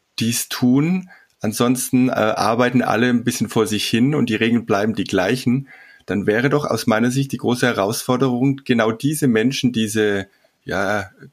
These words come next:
Game Changer oder Rules Changer für diese Plattformen überhaupt begeistern zu können.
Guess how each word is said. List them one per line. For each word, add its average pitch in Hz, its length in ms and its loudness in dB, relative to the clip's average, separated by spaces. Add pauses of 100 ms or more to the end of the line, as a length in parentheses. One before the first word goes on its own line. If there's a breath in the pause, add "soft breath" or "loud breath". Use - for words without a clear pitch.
Game 131 360 2
Changer 120 720 0
oder 101 200 0
Rules 123 500 0
Changer 135 760 0
für 143 280 -2
diese 131 340 0
Plattformen 117 720 0
überhaupt 107 280 0
begeistern 117 560 0
zu - 140 -6
können. 87 440 -4